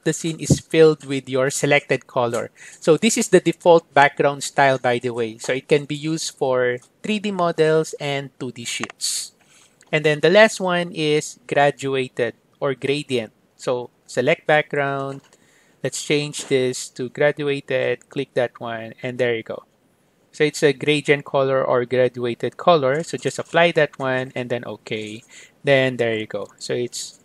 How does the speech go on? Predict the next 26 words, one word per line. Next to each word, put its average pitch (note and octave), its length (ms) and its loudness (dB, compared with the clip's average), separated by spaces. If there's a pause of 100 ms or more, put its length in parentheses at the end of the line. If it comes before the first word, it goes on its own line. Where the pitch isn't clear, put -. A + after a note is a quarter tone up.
(340)
graduated C3 800 2 (420)
color. A2+ 400 -2 (260)
So - 140 -8
the D3+ 100 2
background G3 540 4
of - 100 -10
the F3+ 100 2
scene E3 320 -4
is - 220 -10
filled D#3+ 560 2
with D#3 200 -2
a C3+ 120 0
smooth G3+ 540 -4 (140)
gradient D#3+ 680 2 (480)
between E3 460 0
the D3 100 4
two D3+ 220 -8
selected C#3 600 0
colors. A#2 640 -4 (380)
So C#3 300 4
again, D#3+ 520 6
this F3+ 220 -2
background C3+ 840 0
can B2 200 -2
be G3 280 -6
used D#3 560 -8